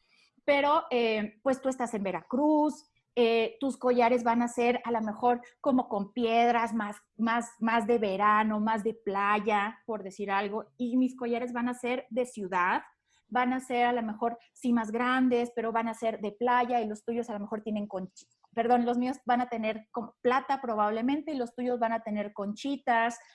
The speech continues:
porque van a ser totalmente diferentes, y nos esta-, estamos haciendo lo mismo, estamos haciendo collares ambas. Pero la forma en cómo tú vas a vender tus collares, cómo vas a conectar con la gente y les vas a decir,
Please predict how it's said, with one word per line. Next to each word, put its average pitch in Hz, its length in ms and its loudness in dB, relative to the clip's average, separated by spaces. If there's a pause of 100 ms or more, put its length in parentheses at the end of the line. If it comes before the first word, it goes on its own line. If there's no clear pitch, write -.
(340)
porque 262 460 -2 (280)
van 254 200 0
a 285 40 -2
ser 277 200 -4
totalmente 247 500 -2
diferentes, 226 680 -6 (720)
y 311 420 2 (280)
nos 262 220 2
esta-, 269 300 -2
estamos 294 320 -4
haciendo 294 260 0
lo 233 120 0
mismo, 269 280 -2
estamos 311 340 -4
haciendo 247 340 -4
collares 202 480 -4
ambas. 170 440 -10 (680)
Pero 330 440 4
la 262 140 -2
forma 302 300 -2
en 320 40 -6
cómo 233 360 -4
tú 302 200 -2
vas 294 240 -2
a 262 80 0
vender 226 340 -2
tus 233 160 -10
collares, 220 480 -2
cómo 220 240 -4
vas 240 240 0
a 262 80 -8
conectar 214 500 -4
con 233 220 -2
la 202 140 -4
gente 233 460 0
y - 20 0
les 226 140 0
vas 233 240 0
a 247 60 -2
decir, 247 540 -2